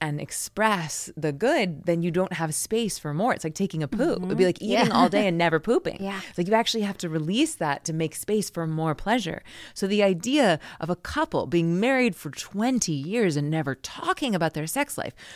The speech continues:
Speaker 1: good, bad, or otherwise, seems incomprehensible
Speaker 2: Yeah,
Speaker 1: to
Speaker 2: I
Speaker 1: me. And yet
Speaker 2: yeah.
Speaker 1: I know that that is likely the norm.
Speaker 2: I had a guy who called me the other day, a friend of a friend, and he's like, "I'm with this girl right now, and she can only ha-," and he's a,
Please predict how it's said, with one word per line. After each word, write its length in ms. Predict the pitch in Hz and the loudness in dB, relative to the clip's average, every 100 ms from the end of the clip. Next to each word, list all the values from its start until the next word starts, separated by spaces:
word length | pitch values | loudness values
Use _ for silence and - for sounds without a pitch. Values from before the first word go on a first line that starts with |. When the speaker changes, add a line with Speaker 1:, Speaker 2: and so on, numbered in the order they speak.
| - | -16
Speaker 1:
good, 220 | - 233 196 | 2 2 4
bad, 180 | 175 | 2
or 80 | 151 | 2
otherwise, 400 | - 180 175 143 | 2 4 2 2
seems 280 | - 147 127 - | -2 -4 -6 -2
incomprehensible 880 | 175 180 143 143 123 135 151 135 127 240 | 0 0 -2 -8 -4 0 0 0 -2 2
Speaker 2:
Yeah, 60 | |
Speaker 1:
to 40 | 226 | 0
Speaker 2:
I 40 | |
Speaker 1:
me. 140 | 131 - | 0 -2
And 100 | 160 | 2
yet 120 | 165 | 4
Speaker 2:
yeah. 60 | 160 | 4
Speaker 1:
I 20 | |
know 240 | 160 165 170 | 4 4 4
that 120 | 151 | 4
that 140 | 160 | 2
is 120 | 139 | 2
likely 300 | 151 170 165 | 0 0 0
the 80 | 139 | 0
norm. 360 | 139 180 165 147 | 0 0 -2 -4
Speaker 2:
I 140 | - 247 | -2 0
had 100 | 320 | 2
a 40 | |
guy 160 | 277 254 | 4 4
who 60 | |
called 320 | 233 - 220 208 | 4 -2 -2 2
me 80 | |
the 40 | 214 | 2
other 100 | 202 | 2
day, 160 | 214 185 | 2 2
a 40 | |
friend 280 | - 196 202 | 0 0 0
of 60 | |
a 80 | 202 | -2
friend, 300 | - 180 196 | 0 0 0
and 100 | 220 | -2
he's 200 | 226 233 | -2 0
like, 180 | 202 196 | 0 -2
"I'm 120 | 233 | 2
with 180 | 277 453 | 2 2
this 220 | - 480 - | 0 0 2
girl 280 | 277 269 | 6 8
right 220 | 247 220 185 | 8 6 4
now, 480 | 175 175 185 185 - - | 0 0 0 -2 -4 -4
and 400 | 214 208 208 214 - | -2 -2 -4 -6 -8
she 720 | - - - 262 277 311 294 - | -8 -6 -2 0 2 0 -2 0
can 180 | 269 - | 0 2
only 380 | 240 262 302 339 | -2 0 0 0
ha-," 80 | 294 | 0
and 80 | 226 | -2
he's 140 | 202 | -2
a, 60 | 180 | -6